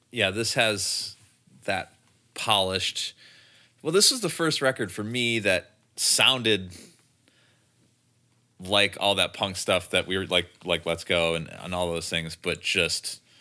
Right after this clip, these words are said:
run through the car wash, you know, just squeaky. It had, it had that sheen on it. And f-, I don't know, that was the first record that I kn-, like, of that genre that sounded like, that I listened to that sounded like that,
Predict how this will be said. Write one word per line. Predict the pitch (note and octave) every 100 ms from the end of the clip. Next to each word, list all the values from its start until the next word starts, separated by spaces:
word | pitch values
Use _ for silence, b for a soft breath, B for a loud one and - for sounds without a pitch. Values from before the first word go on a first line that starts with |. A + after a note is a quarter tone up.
| b b b b b b b
run | G2+ G2
through | F2 F2+
the |
car | E2+ F#2 E2
wash, | - A1 - -
you |
know, | D#2+ D#2 E2
just | E2 -
squeaky. | - G2 F2+ F2 E2 -
It | F2
had, | E2 D#2
it | -
had | - D#2 D#2
that | D2 - - b b b b _ _
sheen | - - G#2 F#2+ D#2+
on | C#2
it. | - - _ b b b b b
And | - F#2+
f-, | -
I | A#2
don't | C3+
know, | F2
that | E2+ D3+
was | C#3
the | F#2+
first | A2 F#2 G2
record | F2+ F#2 E2 E2
that | E2+ -
I | F2+ G#2+
kn-, | F2+
like, | F2+ E2+ -
of | D#2+ -
that | E2 C#2+
genre | F2 D#2 D2+ D2+ D#2+ _ _
that | - D#2+
sounded | - F2 D#2+
like, | D2 - _ _
that | F2
I | E2 F#2+ D#2 - - _ _ _ _ _ -
listened | F2 - D#2+
to | - - - - _ _
that | E2
sounded | - F2 -
like | C#2+ -
that, | - A1+